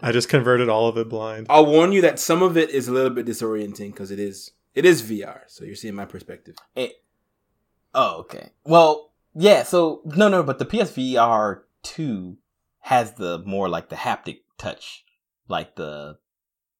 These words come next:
Speaker 3: n-, more modern V R headsets. So it doesn't use the, the, what's it called? The sticks, right?
Speaker 2: I guess so. I don't have that one,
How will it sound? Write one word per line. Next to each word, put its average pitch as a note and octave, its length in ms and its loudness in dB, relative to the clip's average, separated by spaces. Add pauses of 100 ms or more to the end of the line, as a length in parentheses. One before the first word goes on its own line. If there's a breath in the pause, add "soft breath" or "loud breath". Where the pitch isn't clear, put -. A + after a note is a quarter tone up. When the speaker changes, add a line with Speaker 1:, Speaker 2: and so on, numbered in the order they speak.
(120)
Speaker 3:
n-, F#2 200 -12 (120)
more G#2+ 220 -2
modern F2 640 -2 (600)
V G2 180 -8
R E2+ 160 -2
headsets. - 640 -18 (460)
So - 220 -12
it G2 40 -6
doesn't F#2 300 -8
use E2+ 180 -16
the, C#2+ 320 -14 (1160)
the, F2 40 -16
what's D2+ 160 -18
it E2 100 -16
called? C2 260 -14 (400)
The - 80 -20
sticks, - 540 -18 (180)
right? C#2+ 300 -16 (1700)
Speaker 2:
I B2 100 -2
guess C3+ 220 0
so. G2+ 220 -8
I C3+ 100 2
don't D3 100 4
have B2+ 160 0
that G#2 160 -6
one, G#2 160 -18